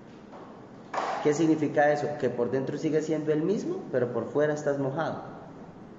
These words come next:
O sea, que tú te sumerges en su presencia y tienes otra naturaleza.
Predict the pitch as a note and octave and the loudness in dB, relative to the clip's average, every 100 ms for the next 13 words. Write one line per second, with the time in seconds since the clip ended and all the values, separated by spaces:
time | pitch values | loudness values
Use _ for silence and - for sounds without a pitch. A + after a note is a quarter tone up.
0 | - - - - - - G2+ - - - | -16 -16 -16 -18 -16 -4 -4 -4 -10 -14
1 | - - - - - - B2+ D3 C3 E3 | -16 -18 -16 -18 -6 -2 0 -2 -2 -2
2 | D#3+ D3+ B2+ D3 D#3+ F3+ E3+ D3+ C3+ B2 | 0 2 4 4 2 -2 -2 -4 -2 0
3 | A2+ C3 C#3 E3+ F3+ - - B2 B2 B2+ | 0 0 -2 -4 -8 -8 -8 -6 0 0
4 | C3 C#3 C#3 C#3+ C#3 C3 A#2+ G#2 G#2 G#2 | 0 -2 -2 -2 -2 -2 -2 0 -2 -4